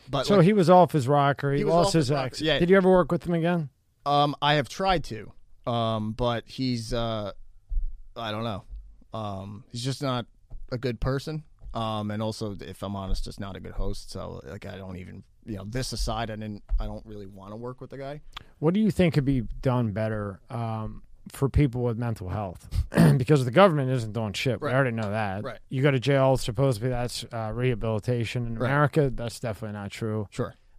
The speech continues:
Speaker 2: Uh, rehab, most rehabs have people that just read a book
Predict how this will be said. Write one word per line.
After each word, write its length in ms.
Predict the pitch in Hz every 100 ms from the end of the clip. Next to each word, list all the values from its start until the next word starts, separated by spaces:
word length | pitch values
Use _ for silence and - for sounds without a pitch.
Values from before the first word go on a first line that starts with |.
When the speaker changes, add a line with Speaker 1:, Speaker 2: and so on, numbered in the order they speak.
| -
Speaker 2:
Uh, 300 | 117 113 107
rehab, 580 | 131 165 147 147 135 127
most 300 | 175 156 -
rehabs 540 | 120 110 110 110 104
have 420 | 131 120 117 101 -
people 340 | 139 123 123
that 120 | 123
just 200 | 107 101
read 160 | 123 120
a 40 |
book 420 | 95 123 127 -